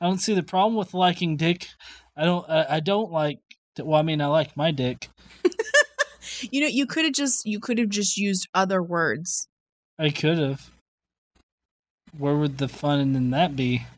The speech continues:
Speaker 2: I, I don't know.
Speaker 1: How
Speaker 2: It's
Speaker 1: lo-, how long's your dick? Oh, you know, seven dick or penises. <laughs>
Speaker 2: It's, this is very strange. Can we, like, move on to Exodus chapter twenty-six?
Speaker 1: We can stop talking about dick if you want.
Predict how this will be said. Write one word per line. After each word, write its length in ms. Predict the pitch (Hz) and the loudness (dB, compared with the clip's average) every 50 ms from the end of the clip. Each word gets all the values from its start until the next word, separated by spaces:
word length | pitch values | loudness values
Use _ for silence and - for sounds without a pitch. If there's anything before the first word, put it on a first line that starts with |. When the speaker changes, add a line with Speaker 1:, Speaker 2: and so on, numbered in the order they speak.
| _ _ _ _ - - | _ _ _ _ -16 -12
Speaker 2:
I, 80 | - - - - - | -12 -12 -10 -8 -6
I 120 | 180 185 | -4 -2
don't 200 | 180 180 175 175 | 0 0 0 0
know. 340 | 170 165 160 160 160 175 175 180 - - | 0 -2 -2 -2 -2 -2 -4 -6 -8 -10
Speaker 1:
How 160 | 185 180 - - - - - - - - _ - | -10 -8 -8 -8 -10 -12 -20 -20 -20 -20 _ -6
Speaker 2:
It's 80 | 214 196 | -2 0
Speaker 1:
lo-, 360 | 156 156 160 165 165 165 - - - - - | 0 2 4 2 2 2 -2 -10 -20 -20 -10
how 180 | - - 156 160 | -2 0 0 2
long's 320 | 165 165 170 170 165 151 | 2 2 2 0 0 0
your 120 | 175 180 180 | 0 0 0
dick? 400 | 180 208 214 202 - - - - _ _ _ _ _ _ - | 0 0 0 -2 -2 -6 -12 -20 _ _ _ _ _ _ -8
Oh, 220 | 160 156 156 156 160 | -2 0 2 2 2
you 180 | 160 180 175 | 2 0 0
know, 360 | 156 143 143 143 143 139 139 _ _ - | 2 2 2 2 0 0 -4 _ _ -10
seven 640 | - - - - 160 151 147 143 156 156 156 151 147 139 - | -8 -6 -2 2 2 4 4 4 2 2 2 0 0 0 0
dick 240 | 156 151 151 - - _ - | 0 -2 -2 -2 -8 _ -6
or 120 | 156 139 127 | -4 -4 -4
penises. 760 | 120 - 151 151 147 156 151 - 175 160 156 151 - - - _ _ - | -4 -2 0 2 2 2 0 0 -2 -2 -2 -2 -4 -8 -10 _ _ -20
<laughs> 160 | - - - - - - _ _ _ _ - - 262 - - - 339 - - - 453 - - - 480 - 1077 - 554 - - - - 587 - - - - - - - - - - _ - - - - - - - - - - - - - - - - - - - - - - | -16 -12 -12 -12 -12 -14 _ _ _ _ -10 -8 -8 -8 -6 -6 -8 -2 0 0 0 0 0 -4 -4 -4 -2 -2 -2 -2 -2 -2 -6 -6 -6 -8 -20 -20 -14 -10 -10 -10 -10 -12 _ -20 -20 -20 -20 -14 -12 -12 -12 -12 -12 -8 -6 -6 -6 -6 -10 -14 -14 -14 -14 -6 0
Speaker 2:
It's, 260 | - 226 220 220 - | 2 2 2 0 -4
this 260 | - - 196 196 190 196 | -6 -4 -2 -2 -2 -2
is 120 | 180 175 | -2 0
very 220 | 170 165 160 143 151 | 0 0 2 0 0
strange. 440 | - - - 107 113 202 180 - - | -2 -2 -4 -2 -2 -2 -4 -4 -4
Can 200 | - 226 220 226 | -2 -2 0 2
we, 120 | 226 233 | 0 0
like, 240 | 226 226 220 220 214 | 0 0 0 0 0
move 240 | 196 190 185 190 190 | -2 -2 0 0 0
on 240 | 180 180 180 185 | 2 2 2 2
to 100 | 175 160 | 2 0
Exodus 440 | - 165 175 - - 185 185 175 180 - | -2 -2 -4 -4 -4 -4 -2 -2 -2 -2
chapter 220 | - 175 175 180 | -4 -4 -4 -4
twenty-six? 540 | 180 - 175 170 175 180 - 180 - 165 151 | -4 -4 -2 -2 -2 -2 -2 -4 -4 -4 -2
Speaker 1:
We 160 | 143 151 165 | -2 -2 0
can 120 | 185 233 247 | 0 0 0
stop 240 | 233 - 214 151 135 | 0 -2 -4 -4 -4
talking 320 | - 147 139 123 - 135 | -4 -4 -4 -2 -2 -2
about 220 | 131 127 123 123 | -2 -2 -4 -4
dick 200 | 123 127 127 117 - | -6 -6 -6 -6 -6
if 120 | - 120 | -8 -8
you 100 | 120 120 | -4 -2
want. 220 | 120 117 117 135 | -2 -2 -2 -4